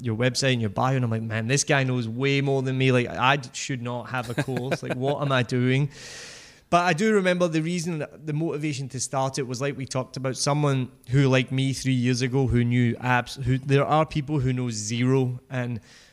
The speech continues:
my motivation was, "Okay, I don't know everything. I,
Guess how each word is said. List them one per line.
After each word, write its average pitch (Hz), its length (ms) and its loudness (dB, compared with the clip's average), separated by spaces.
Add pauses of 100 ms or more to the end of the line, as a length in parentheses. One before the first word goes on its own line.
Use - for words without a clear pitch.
(100)
my 147 200 0
motivation 143 580 0
was, 123 140 -2
"Okay, 143 280 2
I 135 120 4
don't 190 220 4
know 170 160 -2
everything. 131 600 -2
I, 127 180 -4